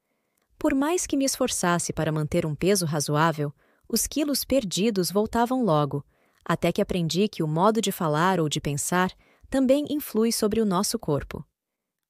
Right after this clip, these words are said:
Parei de falar em perder quilos e me propus a, realmente, emagrecer. Aprendi também que força de vontade não adiantava, porque a vontade verdadeira é de dentro para fora e não depende de esforço.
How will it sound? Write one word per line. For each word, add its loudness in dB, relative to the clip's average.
Parei 4
de 0
falar 2
em 0
perder 2
quilos -2
e 2
me 4
propus 0
a, 4
realmente, 2
emagrecer. 2
Aprendi 2
também 2
que -4
força 2
de 0
vontade 0
não 2
adiantava, 0
porque 2
a 6
vontade 0
verdadeira 2
é 4
de 2
dentro 2
para -2
fora 2
e 2
não 4
depende 2
de 2
esforço. -2